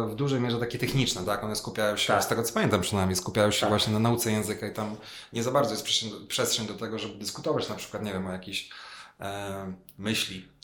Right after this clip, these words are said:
Speaker 1: dotyczące jakiejś idei albo, albo, al-, al-, albo czegoś takiego. Ale co chciałem powiedzieć? Y, ja obserwuję, że jest pewien takich,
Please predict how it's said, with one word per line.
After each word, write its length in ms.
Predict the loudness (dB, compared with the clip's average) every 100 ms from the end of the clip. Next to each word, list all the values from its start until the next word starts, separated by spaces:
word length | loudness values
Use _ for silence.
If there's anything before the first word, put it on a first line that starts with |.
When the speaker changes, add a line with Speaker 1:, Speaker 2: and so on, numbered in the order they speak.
| -14
Speaker 1:
dotyczące 500 | -10 -6 -4 -4 -4
jakiejś 240 | -4 -8
idei 320 | -6 -8 -6
albo, 440 | -6 -6 -6 -4 -6
albo, 160 | -6
al-, 380 | -8 -8 -8 -8
al-, 80 | -8
albo 140 | -10
czegoś 280 | -10 -10 -10
takiego. 480 | -10 -10 -6 -6 -8 -14 -16 -16 -2
Ale 380 | 8 8 8 2 -6
co 120 | -8
chciałem 220 | -4 -2 -2
powiedzieć? 520 | 0 0 -2 -4 -4
Y, 1300 | 0 0 -2 -10 -20 _ _ _ -12 -12 -12 _ -6
ja 140 | 2 2
obserwuję, 480 | 4 2 2 2
że 100 | 2
jest 160 | 0 -2
pewien 200 | -4 -4
takich, 420 | -4 -4 -8 -10